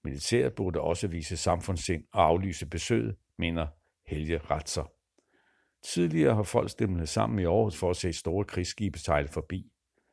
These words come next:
Nu nøjes skibet ikke med at sejle forbi, men ligger endda til kaj. Aarhus borgmester Jakob Bundsgaard afviser, at kommunen kan forhindre krigsskibet i at komme til byen. Citat,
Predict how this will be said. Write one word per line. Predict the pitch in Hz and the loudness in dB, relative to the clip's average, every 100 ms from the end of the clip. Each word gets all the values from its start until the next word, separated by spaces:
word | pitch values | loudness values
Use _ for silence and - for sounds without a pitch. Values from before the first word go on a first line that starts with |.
| _ _ _ _ - | _ _ _ _ -2
Nu | |
nøjes | 92 98 90 85 | 2 4 4 2
skibet | - 92 87 | -4 -4 0
ikke | 87 92 | 0 0
med | 95 85 | 0 0
at | 76 | 2
sejle | 87 71 | 2 2
forbi, | 76 73 92 87 - _ _ _ _ | -2 -4 -4 -6 -14 _ _ _ _
men | - 78 | -4 -2
ligger | 80 80 | 0 0
endda | 71 76 73 - - | 0 -2 -4 -6 -10
til | - | -8
kaj. | 69 73 71 - _ - - - _ - _ _ _ _ _ _ _ _ - | -4 -4 -6 -10 _ -20 -20 -20 _ -20 _ _ _ _ _ _ _ _ 8
Aarhus | 127 170 - | 10 10 8
borgmester | 139 131 117 107 113 | 4 6 4 4 4
Jakob | 101 95 82 | 4 2 2
Bundsgaard | 139 120 - 104 - | 0 0 -2 -2 10
afviser, | 113 165 151 95 107 | 10 10 2 2 2
at | 87 | 2
kommunen | - 95 90 113 | 0 0 2 2
kan | 110 90 | 2 0
forhindre | 76 107 107 98 | 0 -2 -2 -4
krigsskibet | - 101 - 98 73 | -2 -2 -2 -4 -4
i | 87 | -4
at | 87 | -2
komme | 87 69 | -2 -4
til | 69 | -10
byen. | - 76 76 73 _ _ _ _ _ _ | -8 -8 -8 -14 _ _ _ _ _ _
Citat, | - 78 90 85 | -14 -6 -4 -4